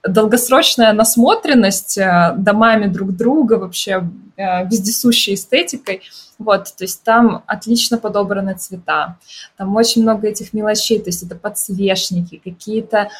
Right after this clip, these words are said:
какая-то керамика интересной формы, какие-то горшки совершенно тоже безумных форм и размеров. Это много зелени дома. И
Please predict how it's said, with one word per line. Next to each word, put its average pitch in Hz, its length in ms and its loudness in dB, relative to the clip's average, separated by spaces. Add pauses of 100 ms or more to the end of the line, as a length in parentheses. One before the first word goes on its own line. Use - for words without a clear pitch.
(180)
какая-то 190 680 0
керамика 202 760 2
интересной 180 580 -4
формы, 175 680 -4
какие-то 180 240 -12
горшки 214 560 -2
совершенно 190 720 -2
тоже 190 260 -2
безумных 190 580 -2
форм 190 360 0
и - 20 0
размеров. 190 680 2 (380)
Это 196 180 -6
много 214 360 2
зелени 196 640 0
дома. 175 640 0 (340)
И 190 380 -6